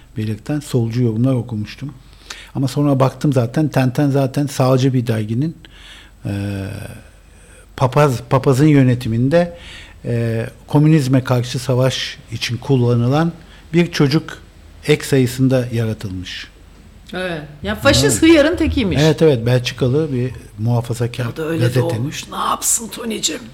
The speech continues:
Speaker 1: Yirminci yüzyıl adında, e, Küçük Yirminci diye bir ek çıkarmaya çalışmışlar çocuklar için.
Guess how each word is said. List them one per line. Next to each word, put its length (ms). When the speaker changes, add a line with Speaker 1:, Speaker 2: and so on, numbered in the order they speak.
Speaker 1:
Yirminci 480
yüzyıl 360
adında, 540
e, 60
Küçük 440
Yirminci 540
diye 200
bir 140
ek 200
çıkarmaya 520
çalışmışlar 640
çocuklar 460
için. 300